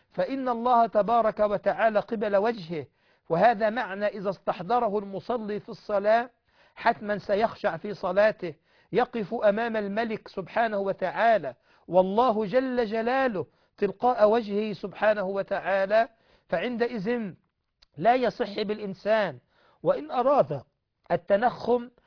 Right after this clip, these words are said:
أن يت-، أو أن أراد أن يخرج ما في فمه من نخامة أو ما شابه أن يدفل تجاه القبلة، فلا يبصقن تلقاء وجهه ولا عن يمينه،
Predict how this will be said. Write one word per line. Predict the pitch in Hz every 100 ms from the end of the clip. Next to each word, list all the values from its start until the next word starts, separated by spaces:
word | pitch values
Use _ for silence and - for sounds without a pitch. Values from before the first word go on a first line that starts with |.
| _ -
أن | 220 226
يت-، | 208 220
أو | 220 185 190
أن | 190 190 190
أراد | 214 226
أن | 214 185
يخرج | 240 - 208 202
ما | 190 214
في | 208 185
فمه | 151 226 208
من | 185 180
نخامة | 170 - 214 196 190 - _ _ 175
أو | 185
ما | 180
شابه | - 220 208 233 - _ _ _ 196
أن | 202
يدفل | 240 262 233 220
تجاه | 202 185 240 220
القبلة، | - 254 196 170 117 - _ _ _ _
فلا | 190 208
يبصقن | 220 202 - - - 208 247 247 226 214
تلقاء | 208 - 233 240 202
وجهه | 226 202 214 226
ولا | 220 226 220
عن | 196 202
يمينه، | 214 208 220 254 220 143